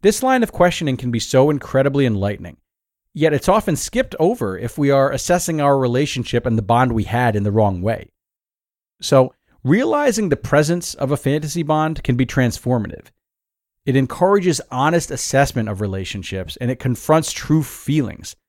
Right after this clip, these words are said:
paving the way for healthier, more fulfilling connections in the future. And with that, we are going to wrap things up for today, everyone. A big thank you once again to Doctor Lisa, and to all of you, of course, for being here and making another episode possible. We could not do this without you.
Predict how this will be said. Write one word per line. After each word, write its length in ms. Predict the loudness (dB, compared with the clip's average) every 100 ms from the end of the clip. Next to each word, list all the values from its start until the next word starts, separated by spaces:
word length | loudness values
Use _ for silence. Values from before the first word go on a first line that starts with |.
| _ _ _ _ 0
paving 320 | 2 2 0
the 80 | 2
way 160 | 0
for 140 | 0 -2
healthier, 420 | -2 -2 -2 0
more 220 | 2 0
fulfilling 400 | -2 -2 0 0
connections 460 | -2 -4 -2 -4 -6
in 60 |
the 60 | -8
future. 460 | -8 -8 -8 -14 _ _ _ _ _ _ _ _ _ _
And 120 | -2
with 120 | 2
that, 200 | 4 4
we 80 | 0
are 60 | 0
going 160 | 0
to 80 | 0
wrap 220 | 0 -2
things 200 | -4 -4
up 100 | -6
for 80 | -6
today, 280 | -6 -4 -2
everyone. 420 | -2 -2 -2 -6 _ _ _ _ -8
A 40 |
big 180 | -2 2
thank 200 | 2 2
you 140 | 0 0
once 180 | -2
again 240 | 0 0 0
to 120 | 2
Doctor 300 | 2 2 0
Lisa, 540 | 0 2 2 2 -2 -12 -2
and 360 | 0 0 -2 -14
to 180 | -6 -2
all 120 | 0
of 100 | 0
you, 120 | 2
of 100 | 0
course, 260 | 4 2 4
for 100 | 0
being 240 | 2 2
here 200 | 4 4
and 120 | 4 2
making 300 | 2 2 2
another 260 | 2 2
episode 380 | 0 0 0 2
possible. 520 | 4 4 4 2 2 _ _ _ _ -8
We 100 | -4
could 160 | 0
not 140 | 0 2
do 140 | 2
this 160 | 0 0
without 300 | 0 0 0
you. 160 | -2